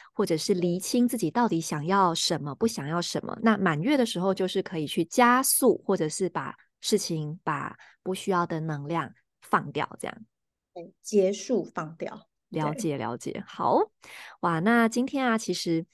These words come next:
Speaker 1: 呃，我们虽然今年没有一起做手账，不过我还是一定，一定要把握这个机会来问一下 Angel，就是如果你以占星的角度来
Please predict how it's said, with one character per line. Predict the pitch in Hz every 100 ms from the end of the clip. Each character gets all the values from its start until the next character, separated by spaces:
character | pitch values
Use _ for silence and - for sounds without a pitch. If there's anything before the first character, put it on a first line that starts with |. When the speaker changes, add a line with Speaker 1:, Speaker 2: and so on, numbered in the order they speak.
| - - _ _
Speaker 1:
呃， | - 170
我 | 160
们 | 180
虽 | 190
然 | 302 214
今 | 233
年 | 240 180
没 | 175
有 | 170
一 |
起 | 190 - 147
做 | 202
手 | 175 - 135
账， | - 165
不 | 165
过 | 220
我 | 220
还 | 160 160
是 | 165 226
一 | 185 175
定， | 185 254 214 170 - - _
一 | -
定 | 214
要 | 277
把 | 247 175 175
握 | 233
这 | 233
个 | 196
机 | 196 208
会 | 214 226 190
来 | 170 160
问 | 165 220 175
一 |
下 | 190 175 -
Angel， | 165 170 - -
就 | 175
是 | 180 - - - - - -
如 | 294
果 | 302
你 | 226 233
以 |
占 | - 196 202
星 | - 190 190
的 | 165
角 | - 156 -
度 | - 185
来 | 156